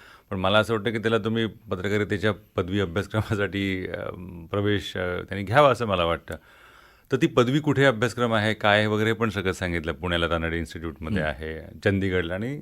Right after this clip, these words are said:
Speaker 1: अ, बेंगलोरला. तर मला चंदीगडला, अ, प्रवेशाची खूप इच्छा होती, कारण एकतर, अ, वेगळा प्रदेश, वेगळं वातावरण होतं. पण, अ, चौऱ्याऐंशी साल मग,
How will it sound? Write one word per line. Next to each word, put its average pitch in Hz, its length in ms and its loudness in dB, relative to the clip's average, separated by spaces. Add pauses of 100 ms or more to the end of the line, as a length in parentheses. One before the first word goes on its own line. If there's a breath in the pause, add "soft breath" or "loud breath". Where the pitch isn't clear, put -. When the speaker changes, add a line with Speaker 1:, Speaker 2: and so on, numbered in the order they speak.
Speaker 1:
अ, 95 280 -8
बेंगलोरला. 87 560 2 (460 loud breath)
तर 110 60 -4
मला 123 180 8
चंदीगडला, 147 720 6
अ, - 280 -4 (420)
प्रवेशाची 90 480 -4
खूप 90 180 -6
इच्छा 87 240 -4
होती, 87 280 -2 (680 loud breath)
कारण 120 160 6
एकतर, 131 280 4
अ, 110 420 4 (360)
वेगळा 107 440 4
प्रदेश, 101 500 2
वेगळं 87 480 0
वातावरण 87 420 -2
होतं. 85 320 -8 (460 soft breath)
पण, 123 300 2
अ, 120 180 4
चौऱ्याऐंशी 113 460 4
साल 120 400 2
मग, 107 260 -4